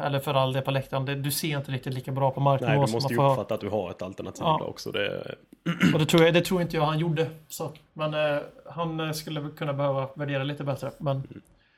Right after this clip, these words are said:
Speaker 2: Har vi
Speaker 1: annars
Speaker 2: också
Speaker 1: så
Speaker 2: nämnt tidigare, jag tror att han har en liten tendens att lite Gareth Bale-syndromet.
Speaker 1: Ja.
Speaker 2: När han får bollen, lite titta neråt, försöka gå åt sidan och skjuta. Eller göra det själv. För att,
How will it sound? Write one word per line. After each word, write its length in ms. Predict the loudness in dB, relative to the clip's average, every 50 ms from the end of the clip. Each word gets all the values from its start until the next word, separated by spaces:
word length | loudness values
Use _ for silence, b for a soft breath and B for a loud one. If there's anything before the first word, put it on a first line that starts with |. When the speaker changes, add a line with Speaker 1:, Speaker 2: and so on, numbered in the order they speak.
| _ -10 -10 B B B B B B B B
Speaker 2:
Har 80 | -2 2
vi 80 | 4 6
Speaker 1:
annars 100 | 6 6
Speaker 2:
också 100 | 6 6
Speaker 1:
så 60 | 6
Speaker 2:
nämnt 180 | 6 6 4
tidigare, 320 | 0 -2 0 0 0 0 -2
jag 100 | -2 -2
tror 120 | -2 -2
att 80 | -2 0
han 100 | -2 0
har 120 | 0 0
en 100 | 0 0
liten 320 | 0 -2 -2 -2 -4 -8 -6
tendens 440 | -6 -4 -4 -4 -6 -6 -6 -4
att 220 | -4 -4 -6 -8 -12
lite 480 | -6 -4 -4 -4 -4 -4 -4 -4 -6 -4 -4 -2
Gareth 340 | 0 0 0 0 -2 -4 -4
Bale-syndromet. 880 | -2 -2 -2 -2 -4 -6 -8 -8 -8 -6 -6 -6 -6 -6 -6 -8 -10 -8 -6 -6 -4 0
Speaker 1:
Ja. 260 | 4 4 4 4 4 2
Speaker 2:
När 80 | 2
han 120 | 2 2 2
får 160 | 2 0 2
bollen, 320 | 2 2 0 0 -2 -2
lite 240 | -2 -2 -2 -4 -6
titta 300 | -6 -6 -8 -6 -6 -4
neråt, 400 | -4 -2 -4 -4 -4 -6 -8 -10
försöka 480 | -10 -8 -4 -4 -4 -4 -2 -4 -4 -4
gå 160 | -4 -4 -6
åt 120 | -6 -6
sidan 320 | -6 -6 -6 -4 -4 -6 -6
och 80 | -6 -8
skjuta. 440 | -8 -8 -10 -12 _ -12 -12 -12 -14 _ _ _ _ _ _ -4
Eller 160 | -2 0 2
göra 240 | 0 0 0 -2 -4
det 60 | -6
själv. 260 | -6 -6 -6 -6 -8
För 120 | -4 -4
att, 100 | -4 -4